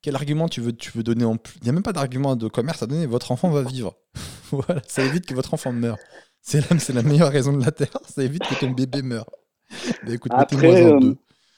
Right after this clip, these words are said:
Speaker 2: deux. <laughs> Un pour chaque pied.
Speaker 1: Grave. Oh, putain, je l'aurais fait aussi, ça. Pour être vraiment bien sûr.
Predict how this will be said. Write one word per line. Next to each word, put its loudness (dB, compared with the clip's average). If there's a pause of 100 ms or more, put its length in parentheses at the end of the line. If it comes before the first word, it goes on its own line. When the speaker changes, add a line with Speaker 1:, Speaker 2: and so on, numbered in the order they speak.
(260)
Speaker 2:
deux. 4 (280)
<laughs> 2
Un 4
pour -4
chaque 2
pied. -6 (320)
Speaker 1:
Grave. -10 (1000)
Oh, -20 (100)
putain, -14
je -14
l'aurais -10
fait -14
aussi, -16
ça. -18 (1200)
Pour -2
être -4
vraiment -2
bien -6
sûr. -10